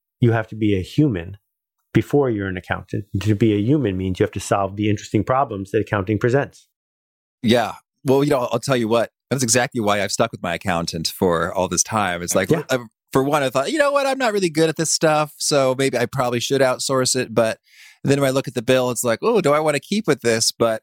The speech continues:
Speaker 2: sure enough, it's, it's like these little gems. It's like, "Oh, well, you know what? If you're a single member L L C, but we have you taxed as an S corp, then the result is that a portion of your stuff is a wage and the other portion is not subject to payroll tax." Like, all this stuff is like,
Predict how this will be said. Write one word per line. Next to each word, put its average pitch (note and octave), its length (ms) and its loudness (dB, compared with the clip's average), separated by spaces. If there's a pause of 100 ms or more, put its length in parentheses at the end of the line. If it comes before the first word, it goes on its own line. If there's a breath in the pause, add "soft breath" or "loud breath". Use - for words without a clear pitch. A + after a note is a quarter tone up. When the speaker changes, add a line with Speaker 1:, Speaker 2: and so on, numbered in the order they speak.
(320)
Speaker 2:
sure A3 220 4
enough, G3+ 300 0
it's, D3+ 120 -8 (120)
it's D3+ 220 0
like D#3 160 2
these E3+ 220 -2
little F3 200 2
gems. C#3 380 0
It's A#2+ 100 -4
like, B2+ 160 0
"Oh, C#4+ 120 2
well, D#3 140 0
you C#3 80 -2
know D3 140 2
what? D3 120 4
If C#3+ 120 -6
you're D#3+ 80 -2
a D#3+ 40 0
single D4 240 0
member F3+ 240 0
L D#3+ 140 2
L D3 80 -2
C, A3 300 -2
but D3 160 0
we D3+ 80 0
have E3 160 0
you D3+ 60 -6
taxed - 440 -2
as C3+ 140 -2
an C3+ 60 -10 (100)
S E4+ 240 0
corp, G#2 460 0
then C3 140 -2
the C3+ 120 2
result E4 480 0
is C3+ 120 2
that C3 100 4
a B2+ 40 -2
portion E4 500 0
of C3 140 2
your B2 140 -2
stuff C#3 280 0
is A#2+ 120 -4
a C3+ 60 0
wage A3+ 440 0
and C3 180 0
the C#3+ 120 4
other C#3+ 100 0
portion C3 300 -2
is A#2+ 100 -6
not F#3+ 240 0
subject C#3 200 -4
to A2+ 60 0
payroll G#3+ 300 0
tax." - 320 -4
Like, G#2 140 -2
all B2+ 100 2
this G2+ 140 -10
stuff B2 180 -2
is G2 80 -8
like, G#2 140 -2